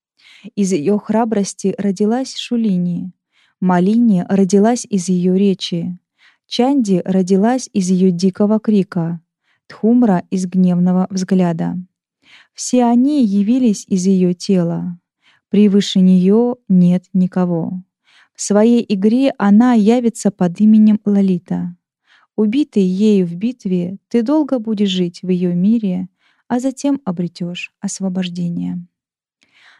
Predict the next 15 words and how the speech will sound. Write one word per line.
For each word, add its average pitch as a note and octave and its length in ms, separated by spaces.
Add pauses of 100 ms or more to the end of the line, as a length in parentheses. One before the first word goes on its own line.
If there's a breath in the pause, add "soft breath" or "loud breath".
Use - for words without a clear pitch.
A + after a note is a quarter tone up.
На G3 140
сказанное F#3+ 640
ею G#3 520
я G#3 180
снова C4+ 340
взмолился: G3+ 880 (400 soft breath)
«Да G#3 160
будет B3+ 400
так, F3 380 (260)
я G#3+ 220
прошу G#3+ 420
вновь. F#3 500 (540 soft breath)
Пусть G#3 280
рождение F#3+ 640
мое F3 500